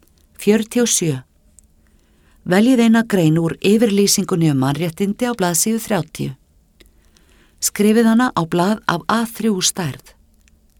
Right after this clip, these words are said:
Myndskreytið greinina á viðeigandi hátt með því að teikna, klippa út myndir úr blöðum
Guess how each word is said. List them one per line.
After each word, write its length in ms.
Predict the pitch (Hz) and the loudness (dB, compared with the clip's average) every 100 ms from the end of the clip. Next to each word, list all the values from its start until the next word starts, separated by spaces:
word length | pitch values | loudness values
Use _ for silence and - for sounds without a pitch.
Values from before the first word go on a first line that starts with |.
| _ _ _ _ - | _ _ _ _ 0
Myndskreytið 680 | 220 262 - 240 254 262 | 2 2 0 0 -2 -2
greinina 480 | 240 196 165 160 160 | -2 0 0 0 0
á 40 | 160 | 2
viðeigandi 520 | 196 202 160 143 131 | 2 2 0 -4 -6
hátt 400 | 139 196 - - - _ _ - | -6 -8 -12 -20 -20 _ _ -2
með 200 | 208 233 | 0 0
því 80 | 175 | -2
að 100 | - | -2
teikna, 420 | 156 165 - 196 226 - _ | -6 -6 -6 -6 -6 -8 _
klippa 280 | 233 226 233 | -4 -2 -4
út 160 | 180 | -4
myndir 320 | 151 190 190 151 | -4 -4 -2 -4
úr 80 | 131 | -4
blöðum 420 | 147 151 156 180 | -2 -2 -2 -6